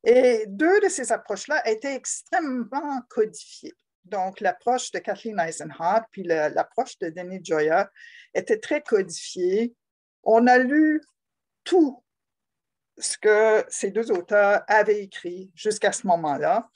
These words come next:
Puis on a décrit leur, leurs approches, à la fois au niveau de la logique, de la méthode, mais aussi de la façon rhétorique de l'expliquer dans les articles. Et puis on avait appelé ces deux approches-là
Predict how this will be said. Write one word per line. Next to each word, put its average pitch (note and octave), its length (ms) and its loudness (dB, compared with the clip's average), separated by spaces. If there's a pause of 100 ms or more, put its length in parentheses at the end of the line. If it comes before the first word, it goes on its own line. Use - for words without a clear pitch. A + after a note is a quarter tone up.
(280)
Puis C#4+ 180 -6
on B3+ 300 6
a B3+ 380 8
décrit C#4 640 -8
leur, G3+ 440 2 (320)
leurs F3 240 -8
approches, B3 640 0
à A3+ 80 2
la G#3+ 160 2
fois C4 560 0 (360)
au G#3 80 -14
niveau G3+ 320 -8
de G3 80 -6
la F3+ 100 6
logique, F#3 400 -4
de - 40 -16
la F3+ 80 -4
méthode, B3+ 560 -2
mais A#3 140 -6
aussi G#3 320 -10
de G#3+ 80 -8
la G3 100 2
façon A#3+ 400 -2
rhétorique G3+ 640 -6
de F3 80 -4
l'expliquer - 680 -8
dans F#3 160 0
les E3 200 -8
articles. - 400 -12 (1000)
Et G3 100 4
puis A#3+ 160 -2
on B3+ 180 6
avait C4+ 300 4
appelé C#4 540 0
ces G3 180 -8
deux F#3 240 -6
approches-là G3 720 0